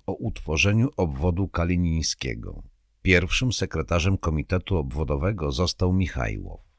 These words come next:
Sasza pamięta go jak przez mgłę. Michajłow mieszkał w ich domu,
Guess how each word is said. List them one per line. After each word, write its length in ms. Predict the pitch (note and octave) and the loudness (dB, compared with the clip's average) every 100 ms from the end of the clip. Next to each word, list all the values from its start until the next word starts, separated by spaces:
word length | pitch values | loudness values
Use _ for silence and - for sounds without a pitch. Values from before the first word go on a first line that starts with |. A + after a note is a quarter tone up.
| _ _ _ _ _ | _ _ _ _ _
Sasza 360 | - E2 - E2+ | 0 2 0 0
pamięta 560 | E2 D#2 F2+ F#2 - | 0 0 0 -2 -6
go 160 | G#1 B1 | -8 -4
jak 220 | D#2 - | -4 -4
przez 280 | - E2 D#2 | -2 0 0
mgłę. 600 | E2+ D#2 C#2 B1+ G1+ - - _ _ _ _ _ - _ - | 0 0 -2 -4 -4 -10 -18 _ _ _ _ _ -20 _ -2
Michajłow 680 | E2+ - - - C#2 A1 - | -2 0 0 0 -2 -6 0
mieszkał 580 | F2 A#2+ - - D#3+ A#2+ | 2 4 2 0 0 0
w 160 | - | -2
ich 280 | F2 E2 - | -4 -4 -6
domu, 460 | D2 B1+ G#1+ G2 | -2 -2 -2 -8